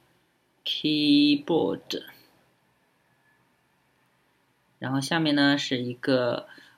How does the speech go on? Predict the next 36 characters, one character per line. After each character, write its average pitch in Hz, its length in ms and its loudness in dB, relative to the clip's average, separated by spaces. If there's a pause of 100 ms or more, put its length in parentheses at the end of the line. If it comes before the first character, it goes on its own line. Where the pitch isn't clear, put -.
呃， 135 340 -8
edit 147 400 -4
text， - 640 -4
它 - 300 -8
有 50 500 -10
一 135 120 -2
些 131 160 -4
参 170 280 -4
数， - 320 -4
然 - 300 -8
后 - 380 -8
hint - 580 -6
request 131 880 -2
focus， - 680 0 (600)
嗯， 120 240 -10
就 123 160 -8
是 113 440 -6 (1300)
默 170 180 0
认 196 260 0
是， 107 560 -6 (340)
呃， - 300 -12
获 151 220 0
取 - 160 -2
焦 175 180 -2
点。 143 460 -2 (320)
然 135 100 -8
后 139 80 -8
我 147 60 -8
们 127 100 -8
再 123 160 -6
看 131 160 -8
看 127 100 -6
上 170 160 -4
面 139 120 -4
这 - 80 -6
个。 - 100 -12